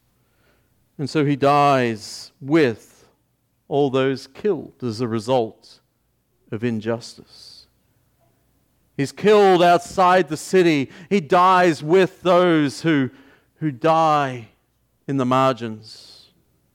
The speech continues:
names forgotten outside the city.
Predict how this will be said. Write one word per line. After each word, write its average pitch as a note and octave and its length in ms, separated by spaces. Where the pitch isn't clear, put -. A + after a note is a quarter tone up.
names B2 920
forgotten A#2+ 520
outside A2 720
the A2+ 80
city. A#2 500